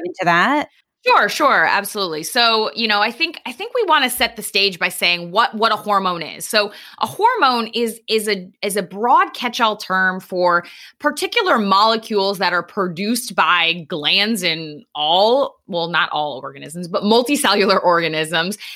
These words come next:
Speaker 2: And they're transported systemically throughout our body. So they get into our, you know, blood vessels, our circulatory system, and they regulate metabolism, they regulate physiology, they regulate our behavior.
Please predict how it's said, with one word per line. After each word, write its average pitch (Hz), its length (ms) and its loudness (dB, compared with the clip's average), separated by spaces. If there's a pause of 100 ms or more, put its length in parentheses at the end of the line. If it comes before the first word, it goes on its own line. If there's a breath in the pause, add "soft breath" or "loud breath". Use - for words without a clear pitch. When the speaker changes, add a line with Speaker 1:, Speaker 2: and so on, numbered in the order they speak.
(140 loud breath)
Speaker 2:
And 233 180 0
they're 247 160 2
transported 277 760 2
systemically 220 840 -2
throughout 175 380 0
our 160 160 2
body. 156 560 0
So 175 220 -2
they 165 440 0
get 196 160 0
into 196 360 -4
our, 160 600 2
you - 120 -6
know, 156 100 -2
blood 190 280 0
vessels, 175 300 -2
our 156 120 -6
circulatory 175 640 -2
system, 160 580 -2 (340 loud breath)
and 233 220 2
they 247 220 4
regulate 202 760 2
metabolism, 175 920 -4
they 151 140 -2
regulate 143 440 -8
physiology, 202 720 -2
they 202 180 2
regulate 143 460 -8
our 107 140 -10
behavior. 262 720 0